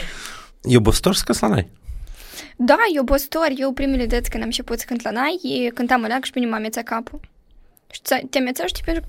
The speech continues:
Speaker 2: tu foarte, care foarte mult, tu tata aerul pe care tu l-ai în plămâni sau în diafragmă, diafragma asta e burta
Speaker 1: Mhm.
Speaker 2: noastră, ulea că mai e, gen, cumva
Speaker 1: Mai
Speaker 2: între
Speaker 1: jos de
Speaker 2: Da, da,
Speaker 1: Ok.
Speaker 2: da.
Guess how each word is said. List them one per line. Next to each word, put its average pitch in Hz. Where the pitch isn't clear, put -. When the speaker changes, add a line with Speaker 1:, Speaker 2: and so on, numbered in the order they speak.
Speaker 2:
tu -
foarte, 381
care 370
foarte 254
mult, 208
tu -
tata 302
aerul 208
pe -
care 185
tu -
l-ai 190
în 226
plămâni 254
sau 226
în 226
diafragmă, 254
diafragma 240
asta -
e -
burta 233
Speaker 1:
Mhm. 208
Speaker 2:
noastră, -
ulea 247
că 247
mai 240
e, 262
gen, 240
cumva 233
Speaker 1:
Mai 98
Speaker 2:
între 98
Speaker 1:
jos 76
de 82
Speaker 2:
Da, 220
da, 247
Speaker 1:
Ok. -
Speaker 2:
da. -